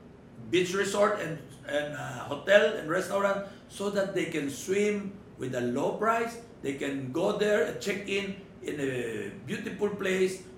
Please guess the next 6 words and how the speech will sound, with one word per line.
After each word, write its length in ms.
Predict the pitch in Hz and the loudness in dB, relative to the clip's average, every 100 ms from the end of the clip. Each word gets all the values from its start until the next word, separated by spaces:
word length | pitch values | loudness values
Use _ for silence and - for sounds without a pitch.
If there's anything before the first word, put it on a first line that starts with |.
| - | -8
with 220 | 135 139 | -4 -2
a 540 | 139 127 123 - - - | 0 -2 -2 -6 -10 -6
high 240 | 156 185 180 | 0 2 2
quality, 840 | 156 156 151 143 147 143 139 135 - - - | 2 2 0 -2 -4 0 -2 -4 -12 -16 -4
uh, 280 | 123 113 104 131 | -2 -2 -4 -6
reception. 640 | 123 139 - - 123 | -6 -6 -6 -6 -4